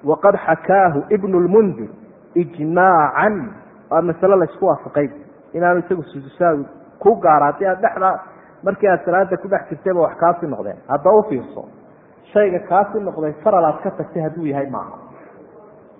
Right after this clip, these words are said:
Haddii adigoo imaamkii ku xidhan aad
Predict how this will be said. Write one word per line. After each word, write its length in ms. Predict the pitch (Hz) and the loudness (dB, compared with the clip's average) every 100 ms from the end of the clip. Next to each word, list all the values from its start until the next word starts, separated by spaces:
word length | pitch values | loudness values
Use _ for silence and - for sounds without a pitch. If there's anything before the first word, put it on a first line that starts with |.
| - - - | -20 -20 -20
Haddii 400 | 120 - 202 226 180 | -20 -10 -8 -8 -4
adigoo 320 | 185 214 214 | -4 0 0
imaamkii 460 | 196 190 214 - 202 | 2 0 -2 -6 -8
ku 140 | 208 | -8
xidhan 300 | - 117 113 - - - - - _ _ | -8 -8 -8 -10 -20 -20 -20 -20 _ _
aad 180 | 165 | 0